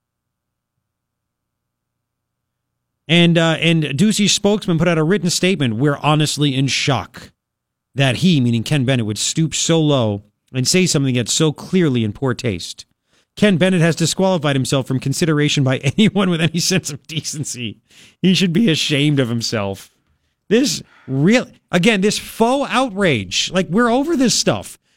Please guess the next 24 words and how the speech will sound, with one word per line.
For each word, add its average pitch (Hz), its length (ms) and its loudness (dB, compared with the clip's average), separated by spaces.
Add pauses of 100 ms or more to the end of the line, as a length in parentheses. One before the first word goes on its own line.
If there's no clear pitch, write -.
(140)
The 185 80 4
only 277 140 2
people 262 200 2
that 247 80 2
buy 220 160 2
into 233 300 4
it 190 80 0
are 170 80 -2
the 156 80 0
media 175 360 2
'cause 160 140 -2
they 156 140 2
want 135 380 0
it. 104 80 -8
They 135 120 0
want 143 320 -2
the 135 100 -4
drama. 110 500 -2
Like, 127 180 -4
you 156 60 2
do 208 140 2
get 175 240 -2
that, 101 160 -6
right? 131 300 -2